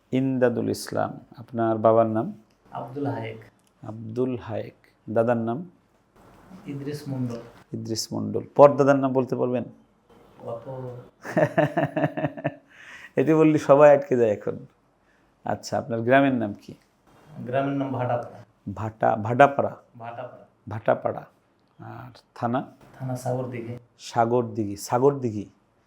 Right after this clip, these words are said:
Speaker 2: সাগরদিঘি।
Speaker 1: হ্যাঁ, কলকাতার মানুষ সাগরদিঘি বলে। সাগরদিঘি। আর জেলা?
Speaker 2: জেলা মুর্শিদাবাদ।
Speaker 1: মুর্শিদাবাদ। দেশ?
Speaker 2: দেশ ইন্ডিয়া।
Speaker 1: ইন্ডিয়া, ভারত।
Speaker 2: ভারত।
Speaker 1: আচ্ছা, পিন নাম্বার কত?
Speaker 2: সাত লক্ষ বিয়াল্লিশ হাজার দুশো পঁচিশ।
Speaker 1: সাত লক্ষ বিয়াল্লিশ হাজার দুইশো?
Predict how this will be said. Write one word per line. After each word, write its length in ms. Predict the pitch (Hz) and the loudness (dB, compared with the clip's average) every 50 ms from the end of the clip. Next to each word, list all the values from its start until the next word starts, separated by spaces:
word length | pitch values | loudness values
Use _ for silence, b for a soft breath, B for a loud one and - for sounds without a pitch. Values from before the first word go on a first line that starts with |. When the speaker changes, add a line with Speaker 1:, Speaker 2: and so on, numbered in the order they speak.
| _ _ _ _ | _ _ _ _
Speaker 2:
সাগরদিঘি। 320 | 127 123 135 139 139 110 | -20 -20 -18 -12 -8 -6
Speaker 1:
হ্যাঁ, 340 | 110 110 110 110 107 110 110 - _ _ _ _ - | -6 -4 -6 -6 -8 -10 -14 -16 _ _ _ _ -6
কলকাতার 440 | - 120 117 117 120 117 - 120 117 | -4 -2 0 0 0 0 0 -2 -2
মানুষ 240 | 113 113 110 - | -4 -6 -10 -4
সাগরদিঘি 480 | - 120 113 113 117 113 110 117 110 113 | -2 0 0 2 0 0 -2 -2 -2 -2
বলে। 240 | 104 107 104 104 107 - _ _ _ _ _ _ _ _ _ _ _ | -2 -4 -6 -8 -10 -12 _ _ _ _ _ _ _ _ _ _ _
সাগরদিঘি। 600 | - - 120 113 110 117 113 107 110 110 104 110 110 | -6 -4 -2 0 0 -2 -2 -2 -6 -6 -4 -4 -4
আর 100 | 110 104 107 - _ _ _ _ - _ _ _ - 117 | -4 -6 -8 -12 _ _ _ _ -20 _ _ _ -8 -4
জেলা? 340 | 110 120 120 117 131 180 214 - - - - 131 | 0 2 2 4 2 2 0 -6 -16 -14 -10 -8
Speaker 2:
জেলা 180 | 123 127 127 127 | -6 -6 -4 -4
মুর্শিদাবাদ। 580 | 127 131 127 123 - - - - 113 - - 110 | -4 -4 -6 -8 -8 -14 -14 -14 -14 -12 -8 -8
Speaker 1:
মুর্শিদাবাদ। 640 | 113 113 - - 113 107 110 104 104 101 95 98 | -8 -8 -8 -8 -6 -4 -4 -4 -4 -6 -4 -2
দেশ? 460 | 110 127 143 147 - - - - - _ _ _ _ _ _ _ _ _ 127 117 | 0 2 2 0 -2 -8 -16 -18 -20 _ _ _ _ _ _ _ _ _ -14 -10
Speaker 2:
দেশ 220 | 135 143 139 143 | -10 -8 -8 -6
ইন্ডিয়া। 300 | 143 143 139 139 135 131 131 - - - | -6 -6 -6 -6 -6 -8 -10 -12 -12 -10
Speaker 1:
ইন্ডিয়া, 380 | 123 120 120 117 113 117 110 101 | -8 -6 -4 -2 0 0 0 0
ভারত। 160 | 98 101 101 | -2 -4 -6
Speaker 2:
ভারত। 260 | 101 95 - - 107 - - _ _ _ | -6 -6 -8 -12 -18 -20 -20 _ _ _
Speaker 1:
আচ্ছা, 360 | 113 104 - - - - - - _ _ _ _ | -16 -16 -14 -16 -18 -18 -18 -20 _ _ _ _
পিন 160 | - 139 143 | -2 0 0
নাম্বার 260 | 139 139 135 127 120 107 | 2 2 2 2 2 0
কত? 260 | 117 101 - - 104 - _ _ _ _ _ - - | -2 -6 -10 -12 -16 -20 _ _ _ _ _ -20 -20
Speaker 2:
সাত 340 | - - - 123 123 123 131 | -12 -4 -2 -2 -2 -2 -2
লক্ষ 220 | 127 123 - 131 | -4 -6 -4 -6
বিয়াল্লিশ 400 | 127 127 135 131 127 127 120 120 | -8 -8 -6 -6 -4 -4 -6 -4
হাজার 240 | 120 123 123 123 123 | -4 -2 -2 -2 -4
দুশো 240 | 123 123 - - 127 | -6 -10 -12 -12 -14
পঁচিশ। 400 | 127 - - - - - - - _ _ _ _ _ _ _ _ | -16 -16 -18 -20 -20 -20 -20 -20 _ _ _ _ _ _ _ _
Speaker 1:
সাত 360 | - - - - 113 - - 127 | -20 -10 -6 -6 -6 -4 0 0
লক্ষ 300 | 127 127 127 - - 135 | 0 0 0 -2 -6 -4
বিয়াল্লিশ 360 | 127 127 127 127 127 123 110 | 0 2 2 2 0 -2 -2
হাজার 240 | 113 135 131 123 117 | -2 -2 -2 0 0
দুইশো? 400 | 127 127 117 - 139 147 180 | -2 -2 0 0 -2 -2 -2